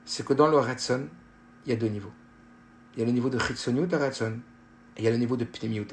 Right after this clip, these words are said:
Ratson. Il y a ce qu'on appelle la volonté superficielle. Vous savez, j'aimerais bien, ah ouais, ça serait bien si j'arrivais à ça.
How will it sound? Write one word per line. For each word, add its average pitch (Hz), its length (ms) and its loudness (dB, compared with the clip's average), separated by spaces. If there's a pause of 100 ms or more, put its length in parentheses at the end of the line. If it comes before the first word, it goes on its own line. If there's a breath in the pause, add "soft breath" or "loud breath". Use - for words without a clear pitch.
Ratson. 113 240 -16 (760 loud breath)
Il 127 40 -4
y - 20 2
a 113 40 2
ce - 80 -4
qu'on 156 140 2
appelle 151 220 6
la 135 80 6
volonté 127 360 0
superficielle. 113 640 -6 (260)
Vous - 60 -20
savez, 135 280 -4 (260)
j'aimerais 120 360 0
bien, 117 360 -2 (840 loud breath)
ah 120 80 0
ouais, 131 100 6
ça 131 140 0
serait - 180 -4
bien 120 220 -2
si 120 100 -6
j'arrivais 117 380 -2
à 131 80 -2
ça. 113 260 -6